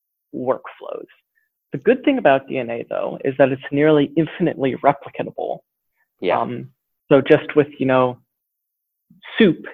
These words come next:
Speaker 1: you could create you know, thousands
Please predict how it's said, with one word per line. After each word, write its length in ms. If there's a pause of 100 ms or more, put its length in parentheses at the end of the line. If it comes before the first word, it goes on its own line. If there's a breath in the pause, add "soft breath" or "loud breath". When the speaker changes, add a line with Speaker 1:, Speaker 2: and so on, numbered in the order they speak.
(200)
Speaker 1:
you 140
could 240
create 440 (1160 soft breath)
you 80
know, 300 (420)
thousands 560